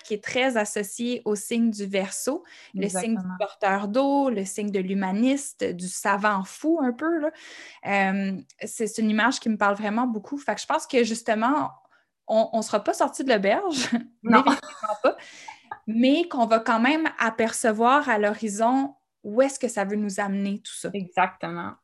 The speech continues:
Speaker 2: Alors, on, on, l'idée, elle va être plus claire. On va avoir comme, euh, tu sais, le,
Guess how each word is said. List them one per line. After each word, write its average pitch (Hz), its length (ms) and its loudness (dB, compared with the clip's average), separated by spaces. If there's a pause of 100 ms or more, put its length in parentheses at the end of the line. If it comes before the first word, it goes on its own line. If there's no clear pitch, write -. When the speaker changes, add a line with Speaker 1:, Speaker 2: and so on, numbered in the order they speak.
(120)
Speaker 2:
Alors, 202 280 2 (140)
on, 202 160 0
on, 214 200 0
l'idée, 226 300 4
elle 302 120 6
va 233 80 4
être 208 100 -2
plus 220 180 -2
claire. 190 460 4
On 190 120 4
va 190 100 4
avoir 202 260 4
comme, 202 280 2
euh, 175 180 -2 (560)
tu 226 120 0
sais, - 20 -
le, 190 440 6